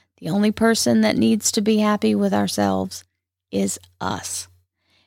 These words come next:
And you stand in your energy of self-approval, give yourself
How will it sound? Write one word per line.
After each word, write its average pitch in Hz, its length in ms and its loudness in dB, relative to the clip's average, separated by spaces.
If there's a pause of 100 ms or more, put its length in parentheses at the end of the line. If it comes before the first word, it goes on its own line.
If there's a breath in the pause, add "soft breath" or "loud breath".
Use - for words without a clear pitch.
(160)
And 190 180 -6
you 226 240 2
stand 254 380 2
in 254 120 4
your 247 160 2
energy 233 460 2
of 202 100 -2
self-approval, 247 960 0 (540)
give 226 240 2
yourself 220 880 0